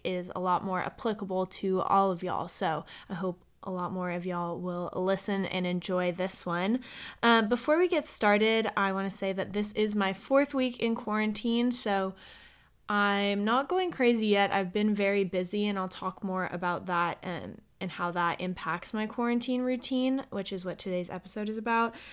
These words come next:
But yeah, I'm, I'm honestly doing okay. Like,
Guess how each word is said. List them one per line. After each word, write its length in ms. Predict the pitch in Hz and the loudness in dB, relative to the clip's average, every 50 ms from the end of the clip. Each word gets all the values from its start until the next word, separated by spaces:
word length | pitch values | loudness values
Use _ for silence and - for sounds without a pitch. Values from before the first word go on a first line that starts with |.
| - - - - - | -20 -20 -16 -8 -6
But 560 | 196 190 214 208 202 202 196 196 190 - - - _ _ _ _ _ _ _ _ _ - - | -2 2 4 4 6 6 4 4 2 0 -2 -8 _ _ _ _ _ _ _ _ _ -6 -2
yeah, 300 | 214 233 226 214 196 - | 0 2 4 4 6 6
I'm, 240 | - 208 233 254 262 - - | 4 4 2 0 -2 -4 -4
I'm 140 | 226 226 226 | -2 0 2
honestly 440 | 226 233 254 285 - - 320 302 | 2 2 2 0 -2 -2 -2 -2
doing 360 | 233 220 208 214 214 214 202 190 | 0 2 0 0 2 0 0 0
okay. 580 | 196 190 190 - 196 190 185 190 190 190 190 | -2 -2 -4 -4 -4 -2 0 0 0 0 0
Like, 340 | 190 185 180 180 175 - - | 0 0 0 -2 -4 -6 -12